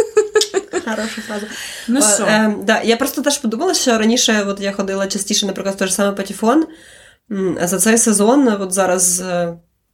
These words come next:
Speaker 1: кінець майже зими, і я була, мабуть, рази три в Патефоні.
Speaker 2: Я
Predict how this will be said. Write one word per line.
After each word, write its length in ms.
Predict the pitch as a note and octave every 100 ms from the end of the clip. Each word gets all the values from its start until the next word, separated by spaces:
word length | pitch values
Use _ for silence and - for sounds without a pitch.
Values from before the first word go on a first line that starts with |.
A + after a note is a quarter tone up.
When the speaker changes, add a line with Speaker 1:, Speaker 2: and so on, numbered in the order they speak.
| -
Speaker 1:
кінець 340 | - G3 G3
майже 240 | G3+ G3 F#3+
зими, 320 | F#3 F#3+ A#3 B3+
і 240 | G#3+ F3+
я 400 | F#3+ F#3+ G3 G3 _ _ _ _ _ _
була, 180 | F#3+ F#3
мабуть, 260 | G3+ G#3 G#3+
рази 260 | G3 F#3 F3+ _
три 180 | - E3
в 80 | E3+
Патефоні. 340 | F3 F3 B3+
Speaker 2:
Я 100 | A#3+